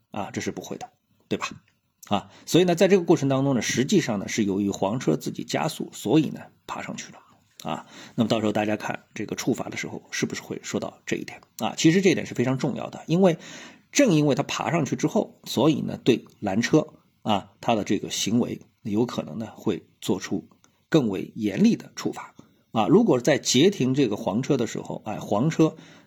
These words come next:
它是比较安全的停留在地面上的话，那也许这个事情最后的处理就不会这么严重。当然，我今天想说的并不是这个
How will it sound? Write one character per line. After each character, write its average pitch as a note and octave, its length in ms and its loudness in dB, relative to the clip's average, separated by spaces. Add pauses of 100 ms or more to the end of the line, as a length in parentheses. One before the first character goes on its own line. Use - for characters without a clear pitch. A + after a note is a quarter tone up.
它 B2 180 0
是 - 300 -4 (100)
比 A2+ 80 2
较 - 220 -2
安 A#3 180 4
全 - 240 -2
的 - 140 -4
停 A#2 280 -2
留 G#2+ 140 0
在 A2+ 120 -2
地 C#3 180 2
面 F3+ 180 2
上 - 140 -6
的 - 80 -14
话， - 240 -14 (100)
那 A2 220 -2 (180)
也 G#2+ 140 2
许 G#2+ 100 -4
这 G#2+ 100 -2
个 F#2+ 80 -4
事 G#2+ 140 -4
情 G2+ 260 -6 (120)
最 A2 140 2
后 G#2+ 120 -2
的 G#2 80 -2
处 - 160 -4
理 - 100 -2
就 - 140 -10
不 - 100 -12
会 - 120 -10
这 - 80 -10
么 - 80 -10
严 - 180 -20
重。 - 140 -20 (160)
当 E3+ 120 4
然， F3 160 -2 (300)
我 B2 100 6
今 A3 140 6
天 C4 100 6
想 G#2 180 0
说 C3+ 120 0
的 A#2+ 80 -2
并 B2+ 240 2
不 G2 160 -4
是 B2 160 -2
这 B2 160 2
个 - 160 -8